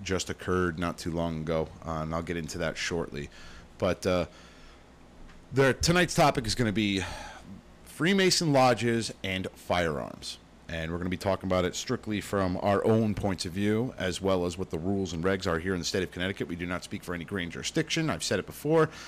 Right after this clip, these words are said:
Uh, we do not speak for any grand lodge. We do not speak for any lodge. We speak for solely ourselves and our opinions on the matter. But first, we're gonna plug some things. W W W dot the freemasonpodcast dot com,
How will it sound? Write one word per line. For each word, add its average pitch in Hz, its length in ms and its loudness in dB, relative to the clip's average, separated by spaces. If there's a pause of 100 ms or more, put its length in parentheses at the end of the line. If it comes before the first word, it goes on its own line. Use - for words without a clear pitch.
(280)
Uh, 107 180 4
we 101 120 2
do 110 100 2
not 107 200 2
speak - 200 -4
for 117 140 2
any 113 120 2
grand 110 400 2
lodge. 101 460 6
We 92 80 -4
do 87 80 -4
not 107 160 0
speak - 220 -4
for 139 100 0
any 190 220 2
lodge. 90 380 4
We 127 100 -2
speak - 280 -2
for 98 120 -2
solely 165 440 4
ourselves 160 760 4
and 101 240 -2
our 104 260 4
opinions 98 720 0
on 92 280 0
the 92 40 0
matter. 90 440 -2 (640)
But - 160 6
first, 143 480 4 (180)
we're 98 120 -4
gonna 104 180 2
plug 127 280 0
some 117 140 -4
things. 98 460 2
W 110 260 2
W 107 220 4
W 104 260 4
dot - 100 -10
the 113 120 -4
freemasonpodcast 101 680 0
dot 92 180 -2
com, 160 340 4